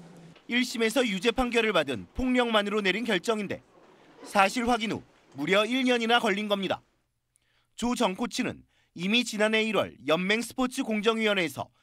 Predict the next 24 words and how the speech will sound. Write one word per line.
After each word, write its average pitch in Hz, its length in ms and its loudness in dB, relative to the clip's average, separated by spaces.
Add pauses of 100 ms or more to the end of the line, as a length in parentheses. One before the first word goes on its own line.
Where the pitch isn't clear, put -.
(180)
영구 180 320 2
제명을 175 360 2
받았지만 180 560 0 (720)
당시 185 360 0
정족수가 220 560 2
부족해 190 480 -6 (400)
이의 214 280 0
신청 226 320 -2
시 131 280 -6 (220)
감경을 190 500 2
받을 190 280 2
여지가 165 360 2
있었습니다. 202 600 -4 (1000)
위원회는 202 520 0
이제 175 260 -4 (400)
조 220 220 0
전 208 220 0
코치가 226 440 0
이의 208 300 0
신청을 220 440 0
하더라도 233 360 0 (640)
영구 185 280 2
제명 208 240 2
결정을 202 500 0